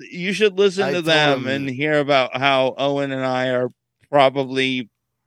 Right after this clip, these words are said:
Speaker 1: slightly better podcasters than
Speaker 2: I mean, he
Speaker 1: Peter.
Speaker 2: did, he did interview the guy from Fiddler, and I went and saw Fiddler, and then he was, like, pretending he was at the show, and the guy from Fiddler w-, knew that the,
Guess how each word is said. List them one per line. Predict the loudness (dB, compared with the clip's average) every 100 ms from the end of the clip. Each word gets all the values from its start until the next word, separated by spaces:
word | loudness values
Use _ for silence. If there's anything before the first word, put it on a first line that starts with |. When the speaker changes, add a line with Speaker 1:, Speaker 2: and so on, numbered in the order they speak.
| _ -12
Speaker 1:
slightly | -10 -2 -2 0 -4
better | -2 -2 -2 -2
podcasters | -2 -2 -4 -8 -8 -10 -16 -12
than | -14 -12 -12 -10
Speaker 2:
I |
mean, | -8 -8 -6 -6 -8 -12 -20 _ -12
he | -8 0
Speaker 1:
Peter. | 4 6 6 4 -2
Speaker 2:
did, | -12 _
he | -10 -8
did | -6 -4 -4
interview | -4 -4 -2 -2 -2 -2 -4
the | -8
guy | -4 -2 -2 -2
from | -4 -8
Fiddler, | -8 -6 -4 -2 0 2 2 0
and | -6 -4
I | -4
went | -4 -6
and | -8
saw | -4 0 0
Fiddler, | -2 -6 -8 -4 2 2 0 -4
and | -8
then | -6
he | -8
was, | -10 -10 -10
like, | -8 -8 -8
pretending | -12 -10 -12 -12 -10
he | -10 -10
was | -8
at | -8 -10
the | -12
show, | -8 -4 -4 -4
and | -8 -12
the |
guy | -10 -8 -8
from | -10
Fiddler | -10 -10 -6 -6 -6 -10
w-, | -20 -20
knew | -16 -12 -10
that | -12
the, | -18